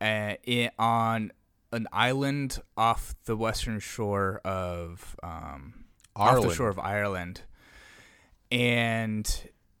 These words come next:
Speaker 1: it's, uh, just a super, just, um, remote kind of spot.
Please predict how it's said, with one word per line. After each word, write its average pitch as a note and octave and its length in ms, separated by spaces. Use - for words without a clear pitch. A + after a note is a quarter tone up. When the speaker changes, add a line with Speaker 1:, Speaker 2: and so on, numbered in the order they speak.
Speaker 1:
it's, - 720
uh, G#2+ 300
just A#2 260
a A2+ 60
super, B2 760
just, G#2+ 480
um, G2 460
remote G#2 460
kind A2 280
of G2+ 100
spot. A#2 540